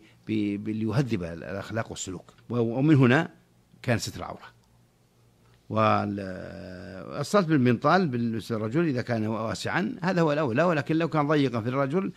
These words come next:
تصح الصلاة على كل حال، تصح الص-، الصلاة. إنما قد يكون هذا في حق المرأة هو الذي، آه، ينبغي أن لا يكون يظهر شيئاً من،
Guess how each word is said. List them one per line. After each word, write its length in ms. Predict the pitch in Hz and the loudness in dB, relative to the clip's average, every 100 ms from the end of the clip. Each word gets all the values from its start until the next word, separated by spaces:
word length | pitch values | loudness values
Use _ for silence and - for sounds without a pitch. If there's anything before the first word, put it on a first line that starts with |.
| - _ | -14 _
تصح 300 | 240 247 208 | -2 -2 -4
الصلاة 280 | 101 - 80 | -4 -6 -6
على 140 | 82 | -8
كل 200 | 80 87 | -12 -14
حال، 180 | - - - _ _ _ _ - | -16 -18 -20 _ _ _ _ -12
تصح 340 | 120 143 - 123 - _ _ _ - | -4 -4 -2 -4 -6 _ _ _ -14
الص-، 200 | - - _ - | -14 -16 _ -10
الصلاة. 340 | 139 - 85 | -8 -6 -6
إنما 420 | 131 139 127 151 - _ - | -2 0 0 -2 -4 _ -8
قد 80 | 131 | -4
يكون 160 | 127 | 0
هذا 140 | 123 110 | 0 0
في 80 | |
حق 200 | 95 123 | -4 -6
المرأة 320 | 110 110 98 92 _ _ 123 | -4 -2 -4 -8 _ _ -4
هو 80 | 110 | -2
الذي، 360 | 98 95 92 - _ - | -2 -4 -6 -10 _ -12
آه، 1120 | 98 90 92 73 76 76 80 69 78 - - - _ - | -8 -6 -6 -8 -8 -8 -10 -12 -14 -14 -16 -20 _ -12
ينبغي 720 | 104 92 82 110 110 104 104 | -6 -4 -4 0 0 0 -2
أن 60 | 110 | 0
لا 140 | 107 | 0
يكون 360 | 101 110 101 80 | -2 -4 -4 -4
يظهر 580 | 82 76 90 117 113 | -6 -6 -4 -4 -4
شيئاً 260 | 107 117 95 | -4 -4 -4
من، 240 | 95 98 | -2 -4